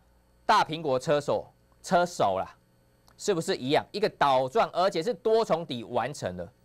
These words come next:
倒转加多重底，你说它稳不稳定啊？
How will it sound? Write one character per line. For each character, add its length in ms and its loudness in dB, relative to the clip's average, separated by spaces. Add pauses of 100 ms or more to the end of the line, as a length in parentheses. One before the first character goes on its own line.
(140)
倒 220 2
转 240 0 (540)
加 260 2
多 200 -4
重 220 -10
底， 160 -16 (720)
你 100 -12
说 160 -4
它 200 2
稳 200 -8
不 160 -8
稳 220 -12
定 140 -12
啊？ 100 -20